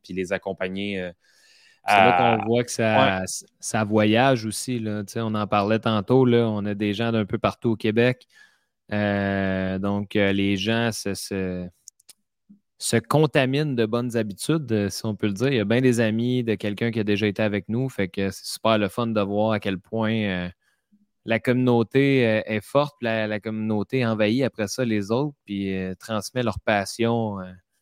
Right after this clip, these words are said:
Speaker 2: leur nouvelle passion, ou même, euh, juste d'avoir redécouvert, euh, le, le, le bonheur de prendre soin de soi, puis partager ça avec les autres, puis de voir cent cinquante personnes dans un challenge, c'est
Speaker 1: C'est hot.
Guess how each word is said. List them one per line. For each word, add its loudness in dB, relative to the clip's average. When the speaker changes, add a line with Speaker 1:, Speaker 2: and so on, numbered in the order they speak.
Speaker 2:
leur 0
nouvelle 2
passion, -4
ou -8
même, -8
euh, -4
juste -2
d'avoir 2
redécouvert, -2
euh, -4
le, -4
le, 0
le 4
bonheur 2
de 0
prendre -10
soin -8
de -12
soi, -2
puis -18
partager -4
ça -2
avec 0
les -2
autres, -2
puis -4
de 0
voir -2
cent -6
cinquante -4
personnes -4
dans -2
un -4
challenge, -4
c'est -12
Speaker 1:
C'est -6
hot. 0